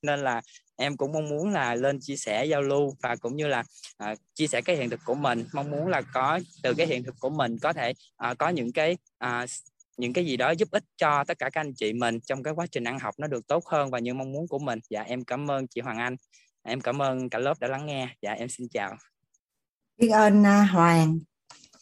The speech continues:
Speaker 2: Nhà mình có ai, à, thắc mắc là tại sao đang trong lớp tài chính mà anh lại chia sẻ đủ đầy tri thức không ạ? Nó có liên quan gì đến tài chính không?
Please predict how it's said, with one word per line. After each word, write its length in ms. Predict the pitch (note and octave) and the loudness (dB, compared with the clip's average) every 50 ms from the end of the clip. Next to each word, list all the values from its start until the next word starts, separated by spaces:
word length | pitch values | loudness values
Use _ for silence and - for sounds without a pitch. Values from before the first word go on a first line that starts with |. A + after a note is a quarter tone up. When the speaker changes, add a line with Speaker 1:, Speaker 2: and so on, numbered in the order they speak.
| _ _ _ _ _ _ _ _ _ _ _ _ - | _ _ _ _ _ _ _ _ _ _ _ _ 6
Speaker 2:
Nhà 140 | F#3+ G3 | 8 8
mình 220 | G3 G3 G3+ F#3+ F3+ | 10 8 8 8 6
có 100 | A3+ A#3+ | 8 8
ai, 400 | A#3+ A3+ A#3 A3+ A3 G#3+ G#3 G#3 | 8 8 8 8 8 8 8 8
à, 340 | G#3 G#3 G3+ G3+ G3+ G3+ G#3 | 8 8 8 8 8 6 6
thắc 180 | G#3 C4+ C4+ - | 4 4 6 8
mắc 200 | C4+ C#4 C#4+ - | 8 8 8 6
là 120 | - F#3 - | 4 4 6
tại 140 | E3 - - | 4 4 4
sao 180 | - A3+ G#3 G#3 | 6 6 8 8
đang 220 | G3+ G#3 G#3 G3+ | 10 8 8 8
trong 180 | G#3 G#3 G3+ G3+ | 8 8 8 10
lớp 180 | G#3 A#3+ C4+ - | 8 8 6 6
tài 160 | - F3 E3 - | 4 2 2 4
chính 300 | - G#3+ G#3+ A3+ B3 C4+ D4+ C#4 | 6 8 10 10 12 10 10 10
mà 100 | F#3+ F3+ | 8 6
anh 160 | E3 F3 F#3 | 6 4 4
lại 160 | F#3+ - - - | 2 0 0 4
chia 140 | - G#3 G3+ | 4 6 6
sẻ 360 | - - F3 - E2 G2+ D#3 F#3 | 6 6 4 4 4 4 4 4
đủ 120 | E3+ D#3 | 4 4
đầy 220 | F3 F#3 F3+ F3 E3+ E3 | 6 6 6 4 4 4
tri 160 | - G#3 G3+ C4 | 4 4 6 4
thức 100 | D4+ D4 - | 2 2 4
không 140 | B3 A#3 G#3+ | 6 6 6
ạ? 220 | E3+ D#3+ E3 E3 - _ _ _ _ _ _ _ _ _ _ _ _ _ _ _ _ _ _ _ _ _ _ _ _ _ _ _ _ _ _ _ _ _ _ _ _ _ _ _ _ _ _ _ _ _ _ _ _ _ | 6 4 2 0 -2 _ _ _ _ _ _ _ _ _ _ _ _ _ _ _ _ _ _ _ _ _ _ _ _ _ _ _ _ _ _ _ _ _ _ _ _ _ _ _ _ _ _ _ _ _ _ _ _ _
Nó 200 | _ - F#3+ A#3 B3+ | _ -2 0 2 4
có 120 | C4+ C#4+ C#4 | 6 8 10
liên 260 | C4 A#3+ A#3 G#3+ G3+ | 10 10 10 10 10
quan 240 | G#3+ G#3 G#3 G#3 G3 | 8 8 8 8 8
gì 80 | F#3 | 8
đến 200 | E3+ F#3 G#3+ A#3+ | 8 8 8 8
tài 200 | A#3+ G3 F3 E3 - | 8 6 4 4 4
chính 260 | - A#3 A3+ A#3+ C4+ | 8 10 12 12 12
không? 160 | C#4+ C4+ A#3+ | 12 10 8